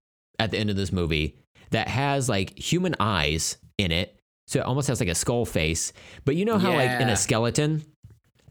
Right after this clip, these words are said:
Speaker 1: a skeleton has, like, that little, like, carved out, like, triangle shape, kinda like you would do for a jack-o'-lantern.
Speaker 2: Mm-hmm.
Speaker 1: Um, it's, like, triangle shaped, but also it has this little, like, nubbin that, like, pops up for the nose.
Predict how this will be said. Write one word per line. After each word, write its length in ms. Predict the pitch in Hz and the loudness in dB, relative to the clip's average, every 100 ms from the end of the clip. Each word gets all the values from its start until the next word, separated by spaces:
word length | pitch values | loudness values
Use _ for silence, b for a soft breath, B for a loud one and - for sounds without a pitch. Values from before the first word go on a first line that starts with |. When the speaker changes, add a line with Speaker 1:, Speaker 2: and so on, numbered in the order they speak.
| - - - | -12 -12 -4
Speaker 1:
a 80 | 104 | -2
skeleton 440 | - 113 110 117 | 0 0 0 0
has, 220 | 107 101 | 0 0
like, 120 | 107 | 0
that 140 | 107 - | 0 0
little, 220 | 95 92 | 0 2
like, 280 | 90 82 - B B B _ _ _ | 0 -2 -8 B B B _ _ _
carved 320 | - 117 104 | 0 0 2
out, 240 | 98 98 87 | 2 2 2
like, 320 | 87 85 - - | 2 0 -6 -6
triangle 440 | - 117 113 104 | 0 2 2 0
shape, 260 | 101 104 101 | 0 0 0
kinda 120 | 180 | 0
like 140 | 170 123 | 0 2
you 60 | 117 | 2
would 80 | |
do 120 | 95 98 | 2 0
for 140 | 104 | 0
a 60 | 90 | 0
jack-o'-lantern. 720 | 85 82 92 92 90 90 85 - | 0 2 2 2 2 0 -2 -6
Speaker 2:
Mm-hmm. 360 | 123 135 117 131 _ _ _ | -6 -4 -6 -8 _ _ _
Speaker 1:
Um, 220 | 98 90 85 | 0 0 0
it's, 80 | 113 | -2
like, 160 | 104 | -2
triangle 320 | - 92 87 | -2 0 0
shaped, 340 | 80 80 80 - B | 0 0 -2 -4 B
but 100 | 165 | -2
also 240 | 214 233 226 | 0 0 0
it 60 | - | 0
has 140 | 190 | 0
this 160 | 190 196 | 0 0
little, 240 | 202 196 | 0 0
like, 160 | 185 - | 0 0
nubbin 500 | 127 143 123 85 76 _ - - - | 0 2 2 0 -4 _ -20 -20 -6
that, 140 | - 117 | -2 0
like, 160 | 113 | 0
pops 240 | 110 127 175 | 0 0 0
up 100 | - | 0
for 100 | 135 | 0
the 100 | 113 | 2
nose. 480 | 110 127 254 - | 2 2 0 -2